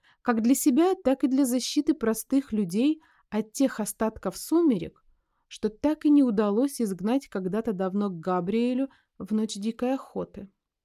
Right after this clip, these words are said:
Как можно было прожить три десятка лет –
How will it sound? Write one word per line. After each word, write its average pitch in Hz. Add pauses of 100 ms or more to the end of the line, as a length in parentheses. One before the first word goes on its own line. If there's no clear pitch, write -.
(600)
Как 339
можно 220
было 226
прожить 202
три 247
десятка 202
лет – 190